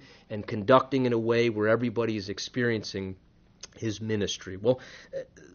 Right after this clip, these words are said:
let me mention these last three things, and they're not things I intend to be lengthy on, but just to kind of set before you as well.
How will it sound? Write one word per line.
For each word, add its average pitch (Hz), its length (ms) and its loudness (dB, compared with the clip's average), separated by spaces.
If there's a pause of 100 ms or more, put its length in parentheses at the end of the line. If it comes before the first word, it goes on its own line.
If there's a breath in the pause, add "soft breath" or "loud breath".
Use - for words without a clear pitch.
(120)
let 196 100 0
me 190 120 6
mention 156 400 6
these 139 200 6
last 123 380 6
three 131 220 4
things, 110 460 0
and 113 180 0
they're 123 180 0
not 123 200 0
things 117 240 0
I 113 80 2
intend 117 360 2
to 113 60 0
be 113 120 0
lengthy 117 420 2
on, 104 180 0
but 101 100 -2
just - 200 -2
to 131 80 2
kind 120 160 2
of 113 80 2
set - 280 2
before 120 400 0
you 113 220 0
as 107 140 -2
well. 101 340 2